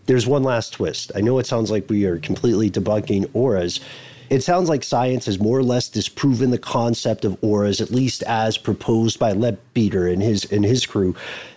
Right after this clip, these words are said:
There just doesn't seem to be objective evidence for them, at least none that can be found in controlled studies. And again, there are loads and loads of experiments about this.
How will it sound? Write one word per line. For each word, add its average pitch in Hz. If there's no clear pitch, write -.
There 147
just 143
doesn't 135
seem 139
to 135
be 135
objective 127
evidence 175
for 185
them, 180
at 110
least 110
none 143
that 135
can -
be 123
found 113
in 101
controlled 143
studies. 117
And 104
again, 110
there 101
are 85
loads 104
and 95
loads 98
of 80
experiments 98
about 127
this. 87